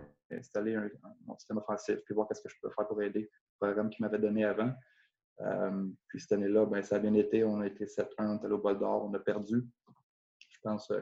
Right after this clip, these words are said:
quarante-neuf quarante-deux ou quarante-deux trente-cinq, quelque chose comme ça. Puis, euh, suite à ça, je suis resté là trois ans. Euh, quatre saisons, pardon. Trois, quatre saisons. Puis, euh, on a toujours joué au-dessus de cinq cents.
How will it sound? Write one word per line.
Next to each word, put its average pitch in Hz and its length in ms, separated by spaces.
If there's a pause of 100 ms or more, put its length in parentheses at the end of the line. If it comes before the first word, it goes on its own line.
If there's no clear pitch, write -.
quarante-neuf 110 400
quarante-deux 104 460
ou 110 100
quarante-deux 107 340
trente-cinq, 107 460
quelque - 220
chose - 200
comme 104 200
ça. 113 220 (880)
Puis, 104 320
euh, 98 520 (200)
suite - 260
à 107 80
ça, - 140
je 104 80
suis - 100
resté 110 140
là 110 100
trois 107 480
ans. 107 100 (540)
Euh, 117 380
quatre 123 160
saisons, 104 360
pardon. 104 300 (140)
Trois, 127 160
quatre 113 160
saisons. 110 400 (680)
Puis, 101 220
euh, 101 340 (260)
on 110 80
a 104 40
toujours 110 180
joué 117 120
au-dessus 117 160
de - 60
cinq 110 200
cents. - 280